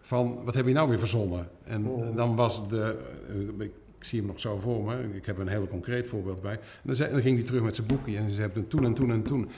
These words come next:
Speaker 1: heb je in bijzijn van die en die en die, dat en dat en dat gezegd. Nou, eh, gruwel, gruwel.
Speaker 2: Dat
Speaker 1: Als je
Speaker 2: gebeurde,
Speaker 1: zo
Speaker 2: gebeurde dat binnen landbouw?
Speaker 1: Nee.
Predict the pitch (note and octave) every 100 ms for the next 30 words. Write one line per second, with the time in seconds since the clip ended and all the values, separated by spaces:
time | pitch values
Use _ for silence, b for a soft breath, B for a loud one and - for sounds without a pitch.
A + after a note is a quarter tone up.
0 | B G2+ G#2 G#2+ B2 A2 G2 G#2+ C#3 A#2+
1 | A2+ A2 G#2+ A2+ B2 A2+ G#2 G2+ G2 C#3
2 | - - D2 - B B F#2+ F2 - B
3 | B B B - - _ _ _ - -
4 | _ _ _ _ - G#2 F#2 E2 B2+ D3+
5 | F#3+ A#2+ - - - - - C3+ D3+ -
6 | G2 C3+ A#2+ A2 A#2+ C#3 C#3 D3+ D3+ E3
7 | - D3+ B2 D#3 C#3 C3+ E3 F#3+ E3 F3+
8 | G#3+ A#2+ A#2